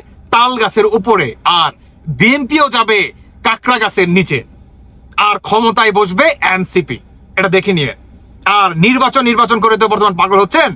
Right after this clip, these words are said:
নির্বাচন জীবনও সুষ্ঠু হবে না। কারণ রাষ্ট্রপতি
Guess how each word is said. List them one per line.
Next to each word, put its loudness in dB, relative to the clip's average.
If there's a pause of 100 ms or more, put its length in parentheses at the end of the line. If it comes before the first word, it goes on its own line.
(580)
নির্বাচন 0 (180)
জীবনও 2
সুষ্ঠু -4
হবে -2
না। -16 (400)
কারণ 2 (500)
রাষ্ট্রপতি 0